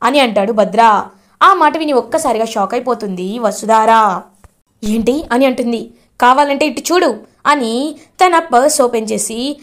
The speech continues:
అందులో జగతి మేడంది తన చిన్నప్పటిది ఫోటో చూపిస్తాడు. ఒక్కసారిగా వసుధార షాక్ అయిపోతుంది.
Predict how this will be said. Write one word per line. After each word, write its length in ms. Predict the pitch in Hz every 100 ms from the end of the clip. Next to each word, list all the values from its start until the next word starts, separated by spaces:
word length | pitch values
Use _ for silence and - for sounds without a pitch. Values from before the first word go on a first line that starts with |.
| _
అందులో 240 | 294 339 294
జగతి 360 | 214 214 247
మేడంది 380 | 277 240 226 220
తన 140 | 226 226
చిన్నప్పటిది 580 | 220 208 226 226 214
ఫోటో 260 | 240 214 214
చూపిస్తాడు. 640 | 233 208 202 220 208 185 - _ -
ఒక్కసారిగా 500 | 240 247 349 277 233
వసుధార 460 | 220 208 240 226 214
షాక్ 300 | 220 196 196
అయిపోతుంది. 640 | 214 214 208 202 202 202